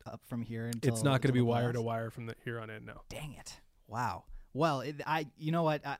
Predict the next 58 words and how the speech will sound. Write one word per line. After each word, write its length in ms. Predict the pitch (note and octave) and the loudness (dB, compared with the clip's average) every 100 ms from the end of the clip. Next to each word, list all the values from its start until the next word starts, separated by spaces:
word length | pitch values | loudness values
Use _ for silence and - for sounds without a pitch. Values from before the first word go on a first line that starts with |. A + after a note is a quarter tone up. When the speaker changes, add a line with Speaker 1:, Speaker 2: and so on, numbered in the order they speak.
| _ | _
Speaker 1:
again, 400 | C#3 D3+ D3+ A#2+ | -8 -2 -2 -2
like 180 | G#2+ A#2 | -6 -8
I 60 | B2 | -8
said, 220 | - A2 | -8 -8
I'm 240 | - B2 D3 | -6 -4 -2
not 160 | C#3 | -2
a 20 | C3 | -2
huge 240 | B2+ A#2 | -6 -8
fan 160 | B2 A#2 | -8 -8
of 80 | A2 | -8
fighting 320 | A2+ A2 A2 | -8 -8 -8
in 80 | G#2+ | -8
general. 440 | G#2+ A2 A#2+ C#3 _ _ _ A3 | -8 -8 -8 -8 _ _ _ -6
I, 180 | A3+ A2+ | -6 -4
I 200 | A2+ A2+ | -6 -6
think 180 | B2 A2+ | -8 -8
it's, 400 | A2+ G#2 - - _ - | -8 -8 -10 -12 _ -12
like 140 | B2+ | -10
you 80 | B2 | -8
said, 220 | - A2 | -6 -6
like, 120 | A2 | -6
I 40 | A2 | -4
think 200 | B2+ A2+ | -6 -8
it, 60 | - | -10
like, 240 | G#2+ G#2 | -10 -8
stage 340 | - C#3 C#3 - | -4 -2 -2 -4
fight 180 | B2+ | -6
specifically, 600 | A#2 B2 B2 A#2 D#3 D#3 - - - | -6 -8 -8 -8 -6 -6 -8 -20 -12
but 100 | - | -8
this 220 | D#3 - | -4 -4
one 160 | B3+ A#3+ | -2 -2
just 160 | D3 - | -4 -4
hit 140 | D3+ | -6
different. 340 | C3 A2+ G2 - | -6 -10 -12 -8
I 40 | |
don't 120 | C#3 | -4
know 100 | E3+ | -2
why. 300 | B2 G2+ C2+ C#2+ | 0 -2 -6 -12
Like, 160 | A2 | -8
this 200 | D#3 - | -6 -4
one 180 | G#3 G3 | -2 -2
was 300 | D3 C3 B2 | 0 0 0
Speaker 2:
'Cause 80 | A#2+ | -2
it 40 | |
was 80 | G#2+ | -4
Kyle 360 | - - B2+ B2 | -8 -4 -2 -2
Clifford. 420 | - A#2+ - A2+ - | -4 -8 -8 -12 -4
Speaker 1:
'Cause 160 | D3+ | -4
it, 100 | E3 | -2
well, 160 | D#3+ F3 | 2 2
yes, 400 | C#3 E3 - - _ | 2 -2 -4 -8 _
'cause 160 | - C#3 | -4 0
it 40 | |
was 120 | D#3+ | 0
Kyle 240 | - C#3 D3+ | 2 2 2
Clifford. 360 | A#2 - B2 D3 | 0 -4 -4 -4
I 80 | |
can 140 | C#3 | -2